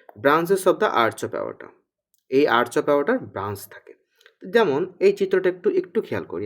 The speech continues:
আমরা, তাহলে এখানে ধরো এই arch of aorta আছে, এই arch of aorta, ঠিক আছে?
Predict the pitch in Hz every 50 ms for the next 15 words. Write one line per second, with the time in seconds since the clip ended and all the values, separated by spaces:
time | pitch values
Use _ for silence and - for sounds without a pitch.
0 | 98 90 90 90 131 170 - - _ _ _ _ _ _ _ _ - 156 156 170
1 | - - 139 135 - 160 165 165 165 156 160 175 196 - 165 165 147 - - 113
2 | 113 113 - - 139 - 135 131 131 131 131 - 131 120 117 117 - - - 208
3 | - - - _ _ _ - 156 151 131 104 95 - - - 107 - - - -
4 | - - - - - - _ - 208 233 196 - - -